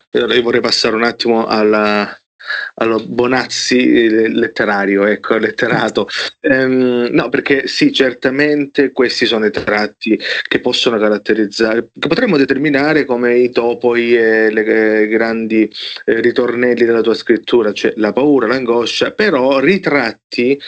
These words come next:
mediante innanzitutto la tua scrittura che è molto limpida, molto liscia, non è una di quelle scritture,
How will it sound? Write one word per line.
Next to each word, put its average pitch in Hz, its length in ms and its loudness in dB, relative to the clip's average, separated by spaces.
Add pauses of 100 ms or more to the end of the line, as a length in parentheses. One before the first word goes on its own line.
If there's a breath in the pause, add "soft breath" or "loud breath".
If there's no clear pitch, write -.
(400 loud breath)
mediante 151 640 0
innanzitutto 147 600 -2
la 143 120 2
tua 139 100 0
scrittura 127 420 0
che 113 100 0
è 110 40 0
molto 110 480 -2
limpida, 104 480 0
molto 104 380 -2
liscia, 107 420 0
non 104 180 -2
è 117 80 0
una 113 280 -2
di 104 80 0
quelle 104 200 0
scritture, 107 580 0